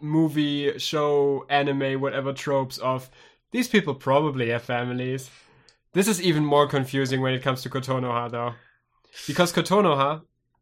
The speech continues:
who we transition to in the scene, and a character who we meet right away at the start, has a little sister called, uh, Kokoro.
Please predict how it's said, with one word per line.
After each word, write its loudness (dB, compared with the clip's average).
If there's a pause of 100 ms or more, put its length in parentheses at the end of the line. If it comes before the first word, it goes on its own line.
(640)
who -6
we 0
transition -4
to -4
in -4
the -6
scene, -2
and -4 (1200)
a -12
character 0
who -4
we -2
meet -2
right 0
away -2
at -6
the -12
start, 0 (340)
has 2
a 4
little -2
sister 0 (840)
called, 0
uh, -2
Kokoro. -4